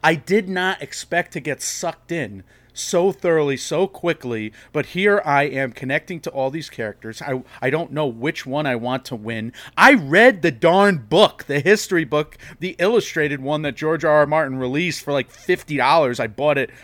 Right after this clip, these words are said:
opening day. I think I pre-ordered it. I looked at all the pictures once. I read it once. I don't remember who wins. To my joy, Michael,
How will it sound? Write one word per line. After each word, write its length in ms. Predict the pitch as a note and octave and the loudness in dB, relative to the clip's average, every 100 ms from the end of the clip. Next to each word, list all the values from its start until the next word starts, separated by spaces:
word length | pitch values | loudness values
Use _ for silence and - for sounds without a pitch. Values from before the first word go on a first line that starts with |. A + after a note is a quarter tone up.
| - | -6
opening 400 | D3 D#3 D3+ C3 | -4 -2 -2 -4
day. 300 | G#2+ C3 D3+ | 0 2 2
I 20 | |
think 160 | A2 D3 | 0 -4
I 60 | A#2 | -6
pre-ordered 720 | - D#3 F3+ A#2 A#2 A2+ A2+ | -6 -8 -4 -2 -2 -4 -2
it. 200 | D#3+ - - _ - | -4 -4 -20 _ -4
I 60 | C3 | -2
looked 240 | D#3 D#3 | -2 -2
at 80 | D3 | 0
all 140 | D3 | 0
the 60 | C3+ | 0
pictures 440 | C#3+ C3+ C#3 A2+ | -2 -4 -6 -10
once. 260 | G#2 B2+ - | -8 -8 -4
I 60 | B2 | -4
read 200 | B2 D#3 | 0 2
it 120 | C#3 | 0
once. 360 | A2 A2+ D3 - - - | -2 -4 -4 -12 -10 2
I 180 | F#3+ A#3 | 4 4
don't 340 | - F#3+ G#3+ | 2 0 2
remember 460 | E3+ E3+ F3 F3 C#3+ | -2 0 0 0 -2
who 120 | F3 | -2
wins. 520 | D3+ F3 C4+ A#2+ A2 | -4 -2 -2 -2 -8
To 120 | - D#3 | -6 -2
my 240 | F#3 F#3 | 0 0
joy, 420 | A2 C#3+ A#3+ C#4+ | 0 8 12 10
Michael, 460 | C3+ A#2+ - E3+ | 8 -2 -2 -4